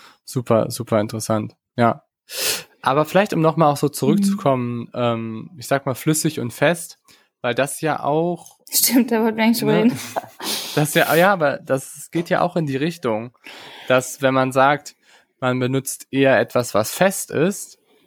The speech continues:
Speaker 1: dann hat das natürlich eine längere Magenverweildauer und wird längerfristig resorbiert von unserem Körper,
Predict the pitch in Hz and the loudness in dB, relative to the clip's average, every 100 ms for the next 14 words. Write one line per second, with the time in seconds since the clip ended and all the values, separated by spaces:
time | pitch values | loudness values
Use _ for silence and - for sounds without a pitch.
0 | - 113 139 - - 131 - 175 139 123 | -4 0 0 -2 -4 -4 -2 -2 -2 -4
1 | 117 127 143 131 123 123 120 117 170 - | 0 0 0 0 0 2 0 -2 -10 -20
2 | _ _ 127 123 131 135 123 120 117 127 | _ _ -4 2 2 2 -2 -2 2 4
3 | 165 127 113 117 120 120 117 123 120 117 | 4 4 2 4 2 0 -4 -6 -2 -2
4 | 143 143 131 - 135 - 123 - 135 120 | 0 -2 -2 -4 -6 -6 -8 -2 -2 0
5 | 110 117 151 175 - 127 110 110 107 - | -2 0 0 0 -2 -6 -6 -8 -10 -2
6 | 117 107 135 170 | 0 2 2 0